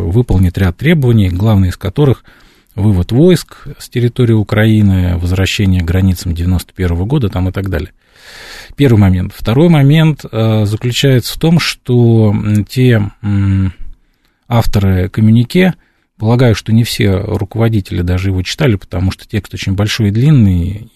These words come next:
и, собственно говоря, наверное, это всё было на уровне помощников и, э, профильных министров.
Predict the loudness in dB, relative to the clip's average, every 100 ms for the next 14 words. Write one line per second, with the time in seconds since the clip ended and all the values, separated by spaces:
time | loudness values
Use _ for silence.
0 | _ -4 -4 -6 -8 -4 0 2 2 2
1 | 0 -2 -6 -6 -2 -2 0 0 -2 -2
2 | -2 -2 -4 -2 -2 -2 -6 -10 -12 -8
3 | -6 -4 -4 -6 -6 -8 -8 -8 -6 -4
4 | -2 -4 0 0 0 -6